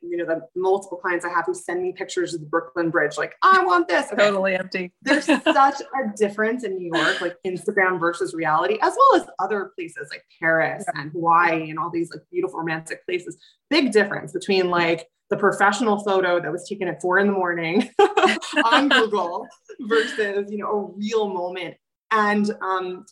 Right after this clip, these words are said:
Speaker 1: you know,
Speaker 2: Mm.
Speaker 1: as you know, as anyone who's traveled, you know, has seen, the, the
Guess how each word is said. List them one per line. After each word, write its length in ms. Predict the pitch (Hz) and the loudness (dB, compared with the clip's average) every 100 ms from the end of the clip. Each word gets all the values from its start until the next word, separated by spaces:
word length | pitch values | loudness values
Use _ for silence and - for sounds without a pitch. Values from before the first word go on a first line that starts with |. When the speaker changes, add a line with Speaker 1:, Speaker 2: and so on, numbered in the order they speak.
| - | -8
Speaker 1:
you 100 | 277 | -6
know, 80 | - | -2
Speaker 2:
Mm. 60 | |
Speaker 1:
as 260 | - 226 220 | 0 0 0
you 80 | 226 | 0
know, 160 | 208 185 | 2 4
as 160 | 175 | 2
anyone 340 | 180 190 180 175 | 0 -4 -4 -6
who's 220 | 175 175 | -6 -6
traveled, 640 | - 160 170 170 170 165 - | -2 0 2 0 0 -4 -8
you 140 | 175 | -6
know, 220 | 160 156 160 | -4 -6 -8
has 140 | 175 - | -8 -2
seen, 480 | 453 214 180 190 - _ _ _ _ _ _ _ | 0 2 0 -2 -8 _ _ _ _ _ _ _
the, 260 | 208 233 - | -2 -2 0
the 180 | 180 | 0